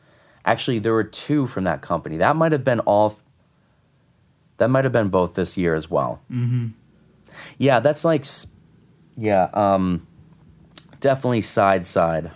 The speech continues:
Speaker 1: but also, unfortunately, in this, uh, in this building here where my studio is, I'm not able to narrate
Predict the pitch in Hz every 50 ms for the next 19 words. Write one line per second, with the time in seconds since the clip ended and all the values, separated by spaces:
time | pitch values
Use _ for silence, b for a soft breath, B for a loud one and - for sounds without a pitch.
0 | - _ _ - _ _ _ _ _ - 101 92 90 - - - - _ - _
1 | _ _ _ _ _ _ b b b b b b b b - 113 - - 123 101
2 | 107 92 - - 143 147 151 139 - 117 104 107 104 92 85 92 95 101 104 101
3 | - - 104 98 95 92 90 87 - 104 98 98 87 - - 123 120 120 110 101
4 | 95 90 87 - 104 98 90 90 87 92 90 90 87 - - - 139 139 127 113
5 | 98 90 90 87 85 82 82 - B B B B B B B B 101 101 107 110
6 | 107 104 101 101 101 92 95 92 85 - - - 92 90 87 85 85 80 - -
7 | - _ _ _ _ _ _ - _ _ - - 98 95 92 87 87 82 78 -
8 | -